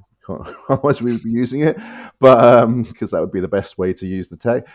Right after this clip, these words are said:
Um, but we're doing a small round of up to a hundred fifty K to fund literally the next six months of the, of the launch. We don't think we need any more than that, so you can hit me up around that.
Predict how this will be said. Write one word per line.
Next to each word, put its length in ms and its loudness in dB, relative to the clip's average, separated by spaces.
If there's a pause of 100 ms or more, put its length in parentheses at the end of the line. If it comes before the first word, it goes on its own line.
(180)
Um, 200 0
but 80 2
we're 100 0
doing 240 0
a 40 -6
small 260 -2
round 180 -2
of 100 -6
up 120 -8
to 100 -8
a 60 -4
hundred 480 -12
fifty 220 -20
K 240 -10
to 120 -16
fund 460 -12
literally 380 -16
the 80 -14
next 260 -18
six 180 -20
months 220 -20
of 100 -20 (100)
the, 80 -16
of 140 -20
the 60 -18
launch. 320 -14
We 100 -20
don't 260 -12
think 200 -20
we 60 -20
need 200 -14
any 140 -18
more 200 -18
than 100 -14
that, 240 -12
so 160 -12
you 200 -12
can 240 -18 (220)
hit 160 -20
me 80 -14
up 160 -18
around 320 -8
that. 240 -6